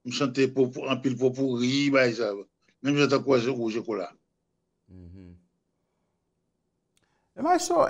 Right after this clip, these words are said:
Speaker 2: et qu'on, moi, c'est une question que le public là, t'as aimé qu'on est vraiment. Est-ce qu'on pense qu'il y a une polémique entre Tropicana avec Septentrional?
Speaker 1: Euh, bon, et,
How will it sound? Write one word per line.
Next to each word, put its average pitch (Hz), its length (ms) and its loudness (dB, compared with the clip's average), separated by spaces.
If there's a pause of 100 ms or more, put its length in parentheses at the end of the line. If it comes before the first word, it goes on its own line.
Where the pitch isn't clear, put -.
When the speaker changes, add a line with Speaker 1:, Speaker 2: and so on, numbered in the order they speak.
Speaker 2:
et 196 280 6 (100)
qu'on, 277 460 2 (400)
moi, 277 160 -6
c'est 123 200 -4
une 104 160 -4
question 87 380 -6
que 80 160 -8
le 71 320 -6 (1120)
public 156 320 -10
là, 160 120 -4
t'as 143 180 -4
aimé 78 160 -6
qu'on 78 240 -12
est 73 80 -10
vraiment. 76 420 -8 (1000)
Est-ce 233 160 -6
qu'on 302 120 0
pense 302 180 0
qu'il 139 100 0
y 107 40 0
a - 20 -2
une 101 200 -2
polémique 92 540 -2
entre 87 160 -8
Tropicana 80 800 -8
avec 78 540 -10
Septentrional? 57 680 -16 (2750)
Speaker 1:
Euh, 139 300 4
bon, 143 460 4
et, 135 840 6